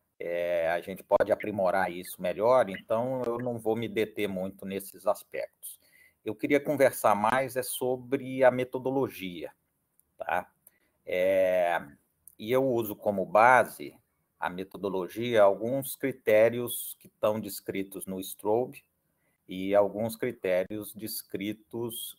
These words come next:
que depois eu te passo a, a bibliografia, é, das definições, né? Então, eu acho que vale a pena a gente começar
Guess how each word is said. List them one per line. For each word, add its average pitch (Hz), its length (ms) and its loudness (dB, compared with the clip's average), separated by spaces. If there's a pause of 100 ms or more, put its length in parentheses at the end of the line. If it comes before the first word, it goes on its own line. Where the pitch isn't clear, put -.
que - 80 -20
depois 98 340 -6
eu 98 80 -6
te - 120 -18
passo - 540 -4
a, 82 360 -4 (420)
a 82 80 -8
bibliografia, 90 960 -4 (420)
é, 95 280 2
das 117 280 6
definições, 117 880 0
né? 131 400 -2
Então, 127 480 -4 (400)
eu 95 80 0
acho 95 200 0
que 113 80 -10
vale 117 200 6
a 113 60 8
pena 120 280 -2
a - 20 -4
gente 120 260 -8
começar 113 840 2